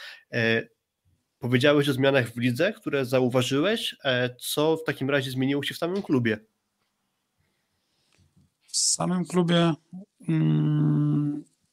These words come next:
Speaker 2: tak jak zauważyłeś, z-, oprócz, e, personalnych zmian na różnych stanowiskach, e, tak naprawdę klub dalej funkcjonuje na takim samym poziomie, e, jakości,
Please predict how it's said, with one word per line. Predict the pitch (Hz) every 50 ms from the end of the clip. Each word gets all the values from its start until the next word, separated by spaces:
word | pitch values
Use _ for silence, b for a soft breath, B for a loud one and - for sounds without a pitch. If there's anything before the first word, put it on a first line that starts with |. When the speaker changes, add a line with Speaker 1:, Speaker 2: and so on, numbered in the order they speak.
| - -
Speaker 2:
tak | - 147 135 139
jak | 139 131
zauważyłeś, | 131 143 143 139 143 143 135 135 143 135 127 127 -
z-, | - - - - - - - - - - _ _ _ _ _ _ _ _ _ _ _ _ _ _ _ _ _ _ _ _ _ _ -
oprócz, | - 139 135 143 139 135 135 - - - 147
e, | 143 139 139 135 135 135 135 131 - _ _
personalnych | - 143 131 - - 151 147 143 143 139 135 131 131 131
zmian | 131 139 135 135 139 131 - B B B B B B B B B B B _ _ -
na | 139 139
różnych | 139 135 127 139 135
stanowiskach, | - - 135 139 151 143 139 147 - - - 165 165 - - - - - _ _ _ -
e, | 156 156 151 151 147 147 147 147 147 147 147 147 147 143 131
tak | 143 131
naprawdę | 139 143 135 143 139 135 135 131
klub | 131 - 139 135 131 - - - _ _ _ _
dalej | - 139 131 127 131 127 -
funkcjonuje | - 135 131 - - 135 135 131 131 131 131
na | 131 127 123
takim | - 135 - - 135
samym | - 135 131 131 127 127
poziomie, | - 127 123 139 131 131 131 131 131 131 131 131 131 131 135 - _ _ _ _ -
e, | - 139 135 131 131 131 131 135
jakości, | 135 135 127 131 139 135 131 - - - 135 131 131 131